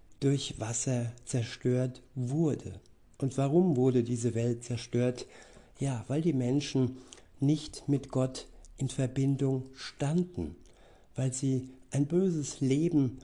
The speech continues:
ohne seine Gebote, ohne eine Verbindung, ohne eine Beziehung mit ihm geführt haben. Die Sünde trennt den Menschen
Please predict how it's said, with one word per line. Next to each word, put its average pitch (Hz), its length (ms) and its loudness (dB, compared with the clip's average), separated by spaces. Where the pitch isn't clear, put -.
ohne 147 460 2
seine 131 480 0
Gebote, 127 640 0
ohne 151 320 4
eine 120 180 2
Verbindung, 123 680 0
ohne 151 320 0
eine 127 180 0
Beziehung 123 580 -2
mit 123 240 -4
ihm 123 260 0
geführt 123 560 -4
haben. 139 560 -6
Die 135 80 0
Sünde 143 480 2
trennt 147 580 -2
den 123 180 0
Menschen 123 600 -2